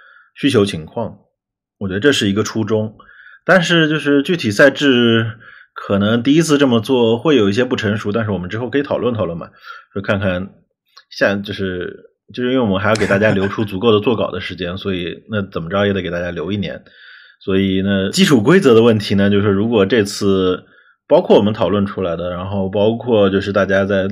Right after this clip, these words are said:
Speaker 1: 投稿里边发现的，我觉得可以，可以作为有效的经验反馈给我们，然后在下一次再，<laughs> 再改进这个规则嘛。
Speaker 2: 不过首先，的确就是正如张轩说的很重要的一点，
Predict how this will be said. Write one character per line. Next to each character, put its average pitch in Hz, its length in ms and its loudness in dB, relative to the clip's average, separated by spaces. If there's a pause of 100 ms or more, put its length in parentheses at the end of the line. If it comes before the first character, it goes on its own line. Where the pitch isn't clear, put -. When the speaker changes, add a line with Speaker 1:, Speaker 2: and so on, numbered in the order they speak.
(160)
Speaker 1:
投 98 160 -4
稿 110 140 2
里 92 100 -2
边 90 320 -8
发 104 140 -4
现 110 180 -4
的， 92 100 -6
我 85 100 -10
觉 85 100 -12
得 110 100 -6
可 120 160 -4
以， 101 320 -2 (500)
可 240 120 -6
以 262 40 -2
作 185 120 2
为 139 120 6
有 107 120 4
效 131 160 2
的 110 100 6
经 113 180 -2
验 113 180 -2
反 90 180 -6
馈 110 140 -4
给 95 100 -2
我 92 140 -4
们， 90 140 -10
然 87 220 -10
后 90 380 -10
在 104 140 -6
下 107 180 2
一 101 40 -2
次 101 160 -6
再， 101 220 -2 (540)
<laughs> - 540 -10
再 131 100 4
改 95 180 0
进 127 200 0
这 113 100 2
个 98 80 0
规 101 180 2
则 85 180 -6
嘛。 92 120 -16 (540)
Speaker 2:
不 190 80 -2
过 180 160 2
首 139 120 0
先， 185 320 0 (120)
的 139 100 -2
确 135 220 -2
就 120 120 -4
是 120 220 -4
正 117 220 -2
如 110 80 -2
张 120 160 -2
轩 127 200 -4
说 123 200 -2
的 110 160 -2
很 104 120 -8
重 123 160 -2
要 113 140 -2
的 98 80 -4
一 110 140 -6
点， 110 200 -8